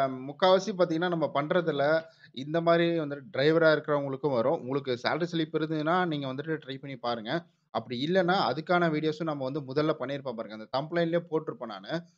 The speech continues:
So, ஸ்டேட்மெண்ட், சேலரி ஸ்லிப் இதெல்லாம் வந்து தேவையில்ல அப்படின்ற மாரி போட்டிருப்பேன். நீங்க அதுல பாருங்க. அப்படியும் இல்லைன்னா, டிரைவர் இந்த மாரி வந்துட்டு வண்டி ஓட்டுறவங்களுக்கு, கேப்ல இருக்கிறவங்களுக்கு எந்த மாரி இதுல வந்து லோன் குடுப்பாங்க அப்படின்றத செக் பண்ணி, நான் கூடிய சீக்கிரமா ஒரு வீடியோவா வந்து அப்லோட் பண்றேன் பிரதர்.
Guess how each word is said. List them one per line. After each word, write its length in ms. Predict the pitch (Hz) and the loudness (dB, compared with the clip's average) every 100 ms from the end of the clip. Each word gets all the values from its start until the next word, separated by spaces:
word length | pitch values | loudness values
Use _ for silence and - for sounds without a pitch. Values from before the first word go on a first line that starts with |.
| _ _ - | _ _ -10
So, 60 | 120 | -8
ஸ்டேட்மெண்ட், 520 | - 147 151 143 139 | -4 -4 -2 -4 -4
சேலரி 320 | 139 135 143 | 0 0 0
ஸ்லிப் 240 | 139 135 135 | -4 -8 -8
இதெல்லாம் 280 | 123 123 135 | -4 -4 -4
வந்து 140 | 127 | -4
தேவையில்ல 380 | 127 127 127 123 | 0 2 2 0
அப்படின்ற 300 | 117 120 113 | -2 -4 -6
மாரி 200 | 117 123 | -6 -4
போட்டிருப்பேன். 460 | 123 117 113 151 170 | -4 -4 -4 -4 -4
நீங்க 160 | 127 | -4
அதுல 180 | 107 107 | -4 -4
பாருங்க. 320 | - 117 98 123 170 - _ _ - | -2 -2 -2 -4 -6 -10 _ _ -8
அப்படியும் 380 | 110 165 214 | -4 0 2
இல்லைன்னா, 280 | 202 170 175 | 2 2 0
டிரைவர் 440 | 165 139 160 175 170 - | 0 0 2 4 2 -4
இந்த 160 | - 131 | -14 -8
மாரி 180 | 143 156 | -4 -4
வந்துட்டு 280 | 139 135 147 | -4 -2 0
வண்டி 240 | 127 160 | 0 2
ஓட்டுறவங்களுக்கு, 600 | 160 151 135 131 127 135 139 | 2 2 0 -2 -4 -6 -2
கேப்ல 400 | 127 139 147 139 | 0 0 0 -2
இருக்கிறவங்களுக்கு 600 | 120 131 127 117 113 143 190 - _ _ _ | -2 -4 -4 -4 -2 -2 -2 -6 _ _ _
எந்த 160 | 135 175 | -2 2
மாரி 220 | 185 180 | 4 4
இதுல 180 | 151 151 | 4 2
வந்து 180 | 143 156 | 0 -2
லோன் 220 | 139 147 | -2 -2
குடுப்பாங்க 400 | 147 131 131 120 | -6 -4 -2 0
அப்படின்றத 480 | 117 113 123 123 117 | -2 -2 -6 -8 -8
செக் 220 | - 127 | -14 -14
பண்ணி, 180 | - 156 | -8 -6
நான் 180 | 170 - | -4 -4
கூடிய 220 | 135 135 | -4 -4
சீக்கிரமா 400 | - 131 127 143 | -6 -10 -8 -6
ஒரு 140 | 127 | -6
வீடியோவா 340 | 104 123 120 120 | -4 -2 -2 -2
வந்து 200 | 127 110 | -6 -8
அப்லோட் 280 | 104 117 - | -6 -6 -6
பண்றேன் 320 | 98 98 98 | -8 -6 -8
பிரதர். 340 | 87 85 78 | -10 -14 -16